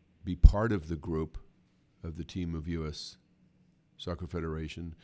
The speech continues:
rather than trying to be disruptive and try to take it down, if you will. I think that it's important that we be, that we perceive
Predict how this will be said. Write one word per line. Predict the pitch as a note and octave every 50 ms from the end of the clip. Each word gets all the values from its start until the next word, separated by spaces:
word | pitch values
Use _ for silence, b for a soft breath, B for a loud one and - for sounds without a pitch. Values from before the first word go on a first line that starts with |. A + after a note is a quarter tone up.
| b b b b b b
rather | E2+ F2 E2+
than | D#2+ E2 E2 D#2
trying | D2 F2 E2+
to | E2+ D#2+
be | D#2 D#2+
disruptive | D2+ D2 D2 - - E2+ E2 D#2 - - E2 D2 D2 - - b b b b _
and | - D#2+ D#2+ D#2
try | - E2 D#2+
to | D#2 D#2 D#2
take | - - E2 D2+ -
it | D2+ -
down, | D#2+ D#2 D#2 C#2+ C2+ B1 A1+ - - b b b b b b b
if | - E2 -
you | F#2 E2+
will. | C#2+ B1+ B1+ B1+ B1+ - B2+ - -
I | D#2+
think | - F2+ F2 E2 -
that | - E2 D2+ - -
it's | D#2+ E2 - -
important | E2 - - G2+ G2+ - - F#2 F2+
that | - -
we | F2+ F#2 F2+
be, | F2 F2 E2+ - - D#2+
that | D#2+ - -
we | F2 E2+ D#2
perceive | - - D#2 - - - - G2 F#2+ G2 G2+ G2 -